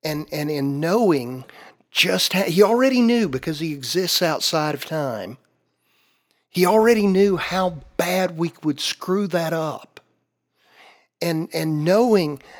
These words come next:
how much suffering and how much evil and how much pain that man could create, he made a plan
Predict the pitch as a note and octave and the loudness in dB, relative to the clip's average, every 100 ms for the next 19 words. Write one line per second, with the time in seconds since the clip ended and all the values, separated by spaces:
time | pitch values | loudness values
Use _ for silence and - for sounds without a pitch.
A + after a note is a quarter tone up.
0 | - E3 F#3 G3 D#3+ - - - F#3 F#3 | -8 -4 0 0 0 -2 -2 0 0 0
1 | F3 D#3+ C#3+ C3+ D#3+ D#3+ D#3+ - - F3+ | -4 -4 -4 -4 -2 0 -2 -4 -6 -2
2 | G3+ E3 D#3 D#3 C#3+ D#3 D3 - - - | 0 0 -2 -4 -4 -4 -6 -8 -12 -10
3 | F3+ F3+ E3 C3 - - - - D#3 - | -4 -2 -2 -4 -8 -20 -20 -2 -2 0
4 | D#3+ F3 F#3+ F#3 - D3+ - - D#3+ D#3+ | 0 4 4 2 -2 -6 -4 -4 -2 0
5 | D#3+ D3+ B2 - - - _ _ _ _ | 0 -2 -8 -14 -14 -16 _ _ _ _
6 | _ _ _ _ _ _ _ F#3+ G#3+ A3 | _ _ _ _ _ _ _ -4 2 4
7 | G#3 D#3+ - - E3+ E3+ D3 A#2 F2+ G#2+ | 4 2 -4 -4 -2 0 -2 -4 -10 -12